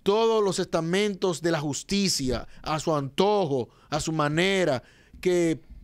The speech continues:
persiguió a, a, a, a, a la prensa, a periodistas, que lo muteó, ¿entiendes? De algún, sí, entonces,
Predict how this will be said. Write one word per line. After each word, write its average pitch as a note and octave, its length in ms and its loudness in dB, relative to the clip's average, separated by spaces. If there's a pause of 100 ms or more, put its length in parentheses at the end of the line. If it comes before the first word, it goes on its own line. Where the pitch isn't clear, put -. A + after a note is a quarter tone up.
(180)
persiguió F#3 1120 2 (300)
a, D#3 360 2
a, C#3+ 440 0
a, B2 440 -2 (640)
a, C3+ 400 0
a E3 160 -2
la E3 160 0
prensa, F#3 680 0 (320)
a D3 160 -4
periodistas, E3 840 0 (680)
que D#3+ 120 0
lo E3+ 100 2
muteó, F#3+ 760 0 (560)
¿entiendes? F#3+ 400 0
De E3 80 2
algún, D#3+ 540 -2
sí, F#3 440 0
entonces, D#3+ 580 -2